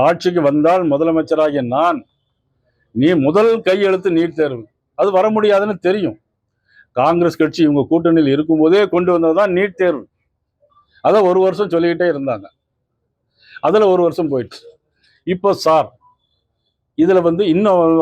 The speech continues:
ஆறு மாசத்தை ஓட்டிட்டு தேர்தல் எப்படி ஓட்டிட்டே போலான்னு நினைக்கிறாங்க. மகளிர் உரிமை தொகை ஆயிரம் ரூபாய் ஆட்சி பொறுப்பு ஏற்ற உடனே கொடுப்போம்னு சொன்னாங்க.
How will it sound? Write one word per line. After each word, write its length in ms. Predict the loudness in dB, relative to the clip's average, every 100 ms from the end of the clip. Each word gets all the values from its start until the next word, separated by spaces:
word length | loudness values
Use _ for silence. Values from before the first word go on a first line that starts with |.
| 2
ஆறு 120 | 0 0
மாசத்தை 280 | -4 -4 -4
ஓட்டிட்டு 400 | -4 -6 -16 -14 -16 _ _ _ _ _ 0
தேர்தல் 360 | 2 4 2
எப்படி 180 | 2 2 2
ஓட்டிட்டே 340 | 0 -2 -2 -2
போலான்னு 300 | 0 0 -2
நினைக்கிறாங்க. 400 | -6 -10 -14 -20 _ _ _ _ _ _ _ _ -2 0
மகளிர் 300 | 2 2 2
உரிமை 240 | 0 0 0
தொகை 200 | 0 0 -2 -6 _ _ _ -2
ஆயிரம் 280 | 0 2 0
ரூபாய் 260 | -2 -2 -2
ஆட்சி 200 | -2 -2
பொறுப்பு 260 | -4 0 -2
ஏற்ற 140 | 0 0
உடனே 180 | -2 -2 -4
கொடுப்போம்னு 380 | -2 -2 -2 -2
சொன்னாங்க. 260 | 0 -2